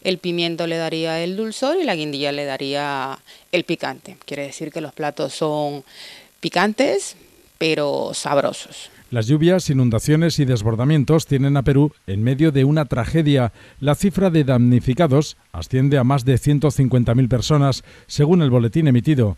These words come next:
Speaker 2: por el Centro de Operaciones de Emergencias Nacional.
Speaker 1: Es, es desolador, se han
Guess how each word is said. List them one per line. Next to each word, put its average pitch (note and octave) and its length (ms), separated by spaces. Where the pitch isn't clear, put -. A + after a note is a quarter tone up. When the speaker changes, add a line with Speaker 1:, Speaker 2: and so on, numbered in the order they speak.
Speaker 2:
por G2 140
el F#2+ 100
Centro A#2+ 340
de G#2+ 60
Operaciones A2 520
de A#2 40
Emergencias A#2 540
Nacional. A2+ 580
Speaker 1:
Es, C#3+ 560
es D#3+ 180
desolador, D3+ 680
se D3 280
han D3+ 720